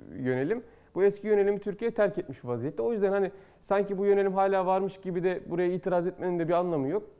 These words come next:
Bu, bu istek, bir temenni. Ee, bu geçmişi artık üstünden zaman geçti. Ee, Türkiye başka bir yola girdi. Yarın işte, a-, çünkü ne, bunu nereden anlıyoruz? Mısır siyasetinden anlıyoruz. İşte aynı, e,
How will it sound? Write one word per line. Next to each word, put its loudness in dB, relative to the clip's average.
Bu, -4
bu -8
istek, -4
bir -6
temenni. 2
Ee, 0
bu -6
geçmişi 0
artık 0
üstünden -2
zaman 2
geçti. -2
Ee, -4
Türkiye 2
başka 2
bir -2
yola 2
girdi. 0
Yarın 2
işte, -6
a-, -2
çünkü -4
ne, 0
bunu 2
nereden 4
anlıyoruz? -2
Mısır -4
siyasetinden -4
anlıyoruz. -8
İşte -14
aynı, 0
e, -2